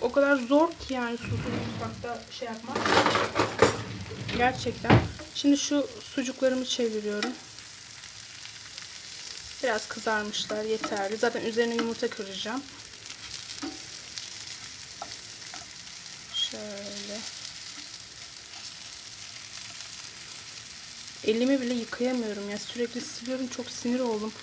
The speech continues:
Şimdi gittik, e, bir damacana su aldık ekstradan içme suyu dışında.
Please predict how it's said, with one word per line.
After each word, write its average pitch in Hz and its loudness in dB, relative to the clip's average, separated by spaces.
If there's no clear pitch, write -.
Şimdi 247 6
gittik, 247 2
e, 220 4
bir 226 4
damacana 247 4
su - 0
aldık 214 4
ekstradan 208 0
içme - -2
suyu 208 -2
dışında. 214 0